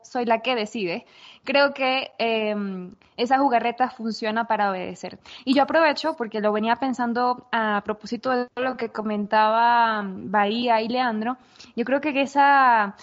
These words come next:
el tema de obedecer se tensiona, ¿no? Entre esa conciencia moral y la autoridad y todo lo que venimos comentando, pero también pensaba en que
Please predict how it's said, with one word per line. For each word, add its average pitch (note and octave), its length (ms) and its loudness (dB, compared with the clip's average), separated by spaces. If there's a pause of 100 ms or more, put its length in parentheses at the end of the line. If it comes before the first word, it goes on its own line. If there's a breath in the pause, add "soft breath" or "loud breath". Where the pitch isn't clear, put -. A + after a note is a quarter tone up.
(140 soft breath)
el A3 100 -6
tema C#4 320 6
de C4 100 4
obedecer A#3 340 -2
se C#4 100 -4
tensiona, A#3 540 -2
¿no? A3 120 -2
Entre G#3 360 -4
esa A3 180 -4
conciencia B3+ 440 -2
moral A#3 440 6
y G#3 140 -4
la G3 80 0
autoridad G3+ 580 2
y G#3 80 -4
todo G#3 140 -6
lo A#3 100 -4
que A#3 100 -10
venimos A3+ 280 -6
comentando, B3 600 -2 (420 loud breath)
pero D#4 380 4 (200)
también C4 320 2
pensaba C4 560 4
en B3 300 -6
que C#4+ 320 -4